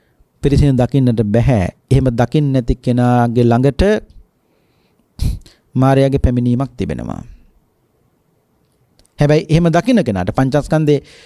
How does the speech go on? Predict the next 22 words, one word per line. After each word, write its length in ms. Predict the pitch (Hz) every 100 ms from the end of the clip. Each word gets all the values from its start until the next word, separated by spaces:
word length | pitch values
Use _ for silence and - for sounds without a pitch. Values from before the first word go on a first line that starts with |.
| - _ _ _
පිරිසිඳ 440 | 170 175 226 220 165 - - -
හොඳින් 340 | - 160 185 220
අවබෝධ 380 | 151 190 247 240
කරගත්තු 480 | 185 151 127 120 120
කෙනා 220 | 117 104
ළඟට 300 | 101 113 123 180 202 _ _ _ _ _ _ _ -
මායාවේ 380 | 131 143 147 135
පැමිණීමක් 520 | 139 147 147 135 120
නැහැ. 200 | 113 120
හැබැයි 380 | 123 123 139 190 196
පංචස්කන්ධයේ 760 | - 131 127 139 - 135 127 131
හරියට 420 | 123 135 165 170 180 - _ _ _ _ -
නොදැන 420 | 131 151 165 160 85 - _ _ _ - -
මේ 180 | 131 127
කුණුගොඩ 420 | 131 139 143 147
පිළිබඳව 520 | 156 147 151 156 170
හරියට 340 | 175 143 147 151
නොදැන 300 | 131 143 180
කටයුතු 400 | 190 185 220 202
කරන 240 | 180 151
කෙනා 240 | 131 123 110
දිහා 340 | 110 120 180